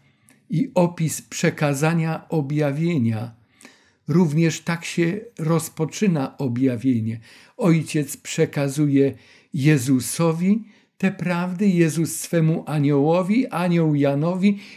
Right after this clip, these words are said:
Jan przekazuje to nam. W Starym Testamencie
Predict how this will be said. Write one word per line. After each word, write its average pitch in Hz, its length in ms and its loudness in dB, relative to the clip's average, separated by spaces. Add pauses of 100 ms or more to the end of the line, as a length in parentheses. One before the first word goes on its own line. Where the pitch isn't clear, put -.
(100)
Jan 165 480 0
przekazuje 151 800 0
to 143 340 -4 (360)
nam. 113 640 -2 (840)
W - 140 -20
Starym 139 340 0
Testamencie 143 880 2